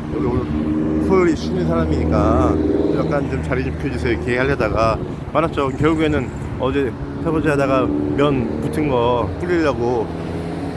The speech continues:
<coughs> 위에서 꺼냈는데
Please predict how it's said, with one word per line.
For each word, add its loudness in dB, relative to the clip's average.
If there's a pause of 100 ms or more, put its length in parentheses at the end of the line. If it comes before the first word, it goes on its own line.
(560)
<coughs> -4
위에서 -2
꺼냈는데 0